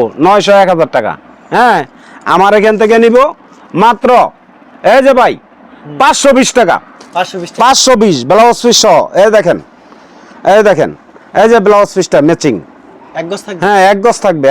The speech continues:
Speaker 1: এক গজ।
Speaker 2: মাত্র
Speaker 1: এই
Speaker 2: পাঁচশো?
Speaker 1: দেখেন, এই যে, এই যে ব্লাউজ পিসটা। এই যে, এই যে, এই যে, এই যে।
Speaker 2: মাত্র পাঁচশো বিশ টাকা?
Speaker 1: মাত্র পাঁচশো বিশ।
Speaker 2: ওকে।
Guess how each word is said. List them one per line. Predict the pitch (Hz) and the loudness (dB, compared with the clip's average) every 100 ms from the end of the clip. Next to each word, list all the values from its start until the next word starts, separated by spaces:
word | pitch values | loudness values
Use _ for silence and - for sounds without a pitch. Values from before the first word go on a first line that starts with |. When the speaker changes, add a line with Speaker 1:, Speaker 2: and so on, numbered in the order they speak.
| 165 | 0
Speaker 1:
এক | 175 | 0
গজ। | 185 107 - - - | 0 -2 -8 -20 -20
Speaker 2:
মাত্র | 160 - | -18 -6
Speaker 1:
এই | - | 0
Speaker 2:
পাঁচশো? | 233 | 2
Speaker 1:
দেখেন, | 240 208 185 | 2 2 2
এই | 190 | 2
যে, | 196 190 | 2 2
এই | 180 | 2
যে | 151 | 0
ব্লাউজ | 147 135 - | 0 -2 -4
পিসটা। | 107 - 78 - - - - - - - - 185 | -10 -10 -16 -18 -20 -20 -20 -20 -20 -20 -4 0
এই | 233 | 2
যে, | 214 196 | 2 2
এই | 165 | 0
যে, | 113 - _ _ _ - - 151 | -6 -10 _ _ _ -20 -4 0
এই | 156 | 0
যে, | 127 | -2
এই | 78 | -4
যে। | 73 - - - - | -12 -20 -20 -20 -16
Speaker 2:
মাত্র | 156 190 196 | -14 -8 -6
পাঁচশো | 196 175 | -6 -8
বিশ | 170 165 | -14 -14
টাকা? | 123 104 185 | -14 -4 0
Speaker 1:
মাত্র | 240 226 247 226 | 0 0 -2 0
পাঁচশো | 226 190 127 | -2 -2 -2
বিশ। | 95 - - - - - 131 | -4 -10 -14 -16 -20 -20 -20
Speaker 2:
ওকে। | 123 | -18